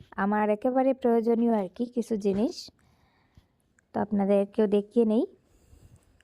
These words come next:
আমি আবার বেশি দামি জিনিস নিজের জন্য কিনি না, সস্তাতে যেভাবে বস্তা ভরা যায় আর কি ওইভাবেই আর কি জিনিস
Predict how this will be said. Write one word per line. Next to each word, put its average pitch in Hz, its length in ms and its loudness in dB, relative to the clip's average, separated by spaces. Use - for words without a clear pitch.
আমি 214 260 4
আবার 214 200 2
বেশি 226 280 0
দামি 214 320 2
জিনিস 220 320 0
নিজের 220 280 2
জন্য 220 240 0
কিনি 226 260 2
না, 240 220 0
সস্তাতে 240 720 0
যেভাবে 220 300 2
বস্তা 214 360 -2
ভরা 214 320 0
যায় 208 300 0
আর 185 80 -18
কি 247 240 -14
ওইভাবেই 202 440 -4
আর 190 80 -4
কি 233 120 -8
জিনিস 202 380 -8